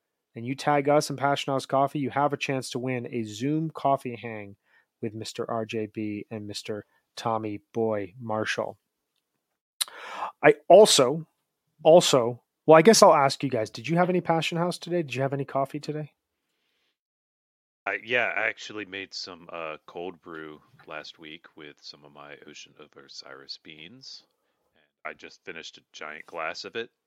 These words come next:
Speaker 2: and it'll probably kick in right as, right about when we're done. So if I seem more energetic
Speaker 1: <laughs>
Speaker 2: with, at the end of the show than I am here at the beginning, you'll know why.
Speaker 1: That's it. That's it. Um,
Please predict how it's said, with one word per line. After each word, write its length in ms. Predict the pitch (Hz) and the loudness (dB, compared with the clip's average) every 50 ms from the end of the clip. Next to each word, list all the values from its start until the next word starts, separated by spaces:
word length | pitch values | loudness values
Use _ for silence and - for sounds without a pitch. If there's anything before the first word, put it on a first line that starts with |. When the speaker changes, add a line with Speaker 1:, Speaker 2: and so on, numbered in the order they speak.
| _ _ _ _ _ _ _ | _ _ _ _ _ _ _
Speaker 2:
and 480 | - 80 78 76 76 76 76 76 71 - - | -18 -16 -16 -16 -16 -18 -20 -20 -20 -20 -16
it'll 140 | - 95 101 | -14 -14 -12
probably 260 | - - 107 104 101 | -10 -8 -8 -8 -8
kick 280 | - - 107 95 - 101 | -10 -12 -14 -12 -10 -10
in 160 | 101 113 113 | -10 -10 -10
right 240 | 98 92 87 92 92 | -8 -8 -8 -8 -8
as, 180 | 90 85 - - _ | -12 -14 -18 -20 _
right 200 | - 90 92 101 | -10 -8 -8 -8
about 240 | 101 95 107 104 - | -8 -8 -10 -10 -10
when 160 | 104 107 107 | -10 -14 -12
we're 120 | 104 101 95 | -12 -12 -10
done. 320 | 85 92 87 104 127 143 151 _ | -8 -8 -8 -10 -10 -14 -18 _
So 300 | - - - 95 87 82 | -20 -14 -12 -12 -12 -12
if 100 | - - | -12 -14
I 80 | 78 73 | -14 -14
seem 300 | - - - 95 92 - - - - | -14 -16 -16 -12 -8 -8 -8 -8 -8
more 140 | - - - - | -10 -6 -4 -4
energetic 540 | 156 - - - - 190 185 190 202 - 233 - - | -2 -2 -4 0 0 0 2 2 0 -2 -4 -4 -4
Speaker 1:
<laughs> 80 | 233 - | -6 -8
Speaker 2:
with, 200 | 190 190 185 - | -6 -8 -8 -8
at 120 | 202 190 - | -10 -10 -10
the 180 | - - - - | -12 -12 -10 -8
end 200 | 107 117 127 135 | -10 -8 -8 -8
of 120 | 131 123 | -8 -8
the 100 | - 196 | -10 -10
show 460 | - - - 139 135 139 143 143 143 - _ _ _ _ _ - | -10 -8 -6 -6 -6 -6 -8 -12 -16 -20 _ _ _ _ _ -14
than 100 | 92 85 | -12 -8
I 120 | 85 87 | -6 -4
am 220 | 87 87 92 85 | -4 -4 -6 -8
here 220 | 82 92 98 90 85 | -10 -12 -10 -10 -10
at 100 | 80 - | -12 -14
the 60 | - | -18
beginning, 460 | - 78 78 92 98 110 123 143 147 _ _ _ _ _ _ _ | -20 -18 -16 -14 -14 -14 -14 -16 -18 _ _ _ _ _ _ _
you'll 560 | - - - - - - 78 73 69 71 73 71 | -12 -12 -12 -14 -16 -14 -14 -14 -14 -14 -16 -14
know 80 | 73 | -12
why. 220 | 78 71 62 62 60 - _ _ _ - - _ _ _ - 208 | -12 -12 -12 -14 -16 -20 _ _ _ -20 -20 _ _ _ -14 -6
Speaker 1:
That's 280 | 147 139 131 135 - | -4 -4 -4 -4 -4
it. 200 | 147 139 - - - | -6 -6 -6 -8 -8
That's 280 | - 139 135 131 - - | -6 -6 -6 -4 -4 -4
it. 160 | 135 127 - _ _ _ _ _ - - - - - - - | -6 -6 -6 _ _ _ _ _ -18 -14 -14 -14 -14 0 6
Um, 600 | 175 160 156 156 151 147 139 135 131 123 127 143 | 8 10 12 12 12 12 10 8 2 -4 -6 -10